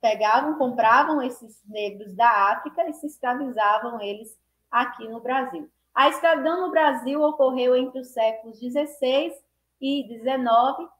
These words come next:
e foi uma forma de exploração da força de trabalho de homens e mulheres africanas aí sustentadas pelo tráfico negue-, negreiro, desculpe, pelo Oceano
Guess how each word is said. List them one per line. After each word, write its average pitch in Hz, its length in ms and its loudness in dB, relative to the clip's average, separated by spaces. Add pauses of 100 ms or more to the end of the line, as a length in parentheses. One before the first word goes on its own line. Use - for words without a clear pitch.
(140)
e 330 160 -8
foi 320 220 6
uma 359 240 -6
forma 294 380 2
de 294 80 -8
exploração 311 920 0 (280)
da 330 180 0 (100)
força 285 320 2
de 285 140 -8
trabalho 240 640 0
de 294 180 -4
homens 320 460 -4
e 330 40 -8
mulheres 254 420 -4
africanas 247 680 -6
aí 240 240 -6
sustentadas 269 960 -2 (580)
pelo 285 340 2
tráfico 294 540 2
negue-, 247 720 -2
negreiro, 269 680 0
desculpe, 247 500 -10 (340)
pelo 277 240 4
Oceano 277 720 0